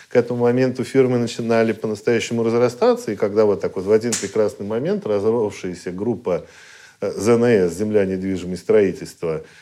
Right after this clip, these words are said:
а, разросшаяся там до двадцати пяти юристов, в один прекрасный момент, например, могла один или два месяца, я помню, октябрь, ноябрь, не заключить ни одного нового контракта, вот просто ни одного.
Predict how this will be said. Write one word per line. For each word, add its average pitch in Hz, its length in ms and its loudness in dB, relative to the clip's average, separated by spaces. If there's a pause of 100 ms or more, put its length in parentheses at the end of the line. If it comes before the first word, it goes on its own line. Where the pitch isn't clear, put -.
(240)
а, 87 440 0
разросшаяся 107 640 2
там 90 240 -4
до 90 60 -4
двадцати 98 340 -8
пяти 98 280 -12
юристов, 98 540 -6
в 87 80 0
один 113 240 4
прекрасный 113 500 2
момент, 131 420 0
например, 95 380 -2
могла 98 440 2
один 101 480 0
или 98 180 -6
два 101 280 4
месяца, 95 500 -4
я 82 160 -2
помню, 82 340 -4
октябрь, 82 440 0
ноябрь, 85 500 -2 (580)
не 113 80 2
заключить 113 480 -4
ни 98 80 -2
одного 107 520 6
нового 92 380 0
контракта, 101 760 -2 (520)
вот - 220 -4
просто 131 320 6
ни 95 160 0
одного. 107 720 4